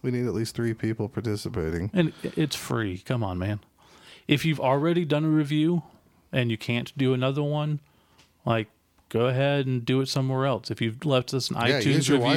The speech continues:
Speaker 1: wife's account.
Speaker 2: yeah, do that. Or, you know, leave a review on Facebook, 'cause I think you can review stuff on Facebook now. Or Board Game Geek has it.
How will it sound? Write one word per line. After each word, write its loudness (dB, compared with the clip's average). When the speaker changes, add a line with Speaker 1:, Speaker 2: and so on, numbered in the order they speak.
Speaker 1:
wife's 0
account. -6
Speaker 2:
yeah, 2
do 2
that. 0
Or, 2
you 0
know, 0
leave 2
a 4
review 2
on 2
Facebook, -2
'cause -6
I -2
think -2
you -4
can 0
review 0
stuff -2
on -4
Facebook -4
now. -2
Or 2
Board 0
Game 0
Geek -2
has -2
it. -4